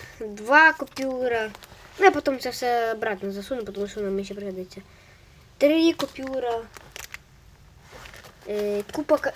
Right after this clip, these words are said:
монет, там чотири монетки. Так, це все обратно. Заложим,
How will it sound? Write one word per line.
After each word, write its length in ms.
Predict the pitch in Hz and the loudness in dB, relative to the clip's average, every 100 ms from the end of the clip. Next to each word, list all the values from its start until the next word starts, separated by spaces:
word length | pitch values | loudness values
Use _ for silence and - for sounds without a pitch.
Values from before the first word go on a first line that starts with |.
| - | -4
монет, 320 | 262 247 214 | -4 -2 -2
там 160 | - 196 | -4 -8
чотири 340 | 202 - 240 | -8 -4 -4
монетки. 460 | 226 220 196 196 202 | -2 -2 -4 -4 -8
Так, 200 | 196 - | -10 -10
це 180 | - 208 | -8 -8
все 280 | - 214 208 | -4 -4 -2
обратно. 400 | 208 262 285 247 - - - - - - - - - - - 285 240 226 254 - | -2 -4 -4 -8 -12 -20 -20 -20 -20 -20 -20 -20 -20 -20 -8 -2 -2 -2 -6 -6
Заложим, 560 | 226 240 269 277 262 | -2 0 6 6 6